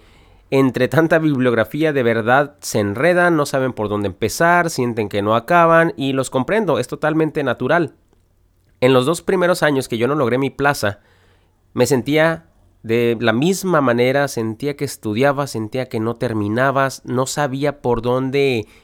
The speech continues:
comenzar a leer, porque ya cuando menos esperaba me pasaba a otra lectura y estaba brincoteando entre la bibliografía.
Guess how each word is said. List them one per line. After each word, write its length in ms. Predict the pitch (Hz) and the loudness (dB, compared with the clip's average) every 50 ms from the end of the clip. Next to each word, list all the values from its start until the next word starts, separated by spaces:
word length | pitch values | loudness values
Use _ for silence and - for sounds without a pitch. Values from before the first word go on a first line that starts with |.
| _ | _
comenzar 500 | - 131 131 127 113 104 - 123 127 143 | -2 2 2 2 2 2 0 0 0 2
a 80 | 156 147 | 2 2
leer, 380 | 131 117 110 117 131 139 143 - | 2 2 0 0 0 -2 -4 -4
porque 260 | - 131 - 127 113 | -6 -6 -4 -4 -2
ya 140 | 117 123 - | -2 -2 -2
cuando 500 | 156 151 147 131 131 123 117 110 107 104 | -2 -2 -2 0 0 2 2 2 2 0
menos 320 | 107 113 123 135 151 151 | 0 0 0 0 -2 -4
esperaba 440 | 147 127 - - 117 120 123 147 160 | -6 -10 -8 -6 -4 -4 -2 -4 -4
me 120 | 151 139 - | -4 -6 -6
pasaba 440 | - - 101 - - 127 123 131 131 | -6 -8 -10 -8 -6 -4 -2 -2 0
a 60 | 123 | -2
otra 300 | 123 127 - 135 139 135 | -2 -4 -4 -4 -4 -4
lectura 540 | 110 92 - - - 131 139 147 147 143 - _ _ _ _ _ _ _ _ - | -4 -4 -6 -8 -6 -4 -2 -2 -2 -4 -8 _ _ _ _ _ _ _ _ -6
y 80 | - 135 | -2 -2
estaba 320 | 127 - 143 151 175 190 | 0 0 0 0 0 0
brincoteando 960 | 170 175 170 147 120 - - 104 - - 135 135 139 143 147 151 165 170 165 - - - - - _ - | 0 2 0 0 0 -2 -4 -6 -4 -2 0 0 0 -2 -2 -2 -2 -4 -4 -8 -18 -20 -20 -20 _ -4
entre 460 | 113 117 117 113 101 - 113 113 104 | 0 0 0 0 0 0 0 0 2
la 100 | 107 107 | 2 2
bibliografía. 760 | 104 104 98 98 98 95 92 92 90 - - 117 101 85 - | 2 0 -2 -2 -2 -2 0 -2 -4 -4 -4 -4 -4 -6 -6